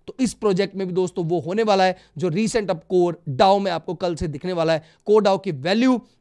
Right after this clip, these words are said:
जो हजार डॉलर से एक प्रॉपर कोर की बताई जा रही है, आने वाले टाइम में the future of cryptocurrency ओमेगा नेटवर्क भी उसी वैल्यूएशन पर खड़ा होगा। तो आज ही इसकी माइनिंग को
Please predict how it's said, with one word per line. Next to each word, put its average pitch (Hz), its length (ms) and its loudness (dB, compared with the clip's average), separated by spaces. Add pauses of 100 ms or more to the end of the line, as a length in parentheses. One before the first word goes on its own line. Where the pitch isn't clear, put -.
जो 185 120 0
हजार 185 460 2 (180)
डॉलर 262 400 4
से 214 140 -6
एक 196 260 -2
प्रॉपर 196 300 0
कोर 190 240 -2
की 190 100 -6
बताई 165 300 -2
जा 175 120 0
रही 160 140 -2
है, 165 120 -2 (240)
आने 269 160 4
वाले 269 200 4
टाइम 208 240 2
में 190 140 -2 (200)
the 180 80 -2
future 247 300 0
of 247 180 2
cryptocurrency 175 720 -6
ओमेगा 202 320 0
नेटवर्क 175 300 -4
भी 156 120 -6
उसी 185 300 -8
वैल्यूएशन 160 460 -4
पर 151 100 -10
खड़ा 160 240 -6
होगा। 127 360 -8 (300)
तो 214 40 0 (120)
आज 226 280 4
ही 240 180 0 (160)
इसकी 220 240 -6
माइनिंग 175 320 -4
को 165 200 -6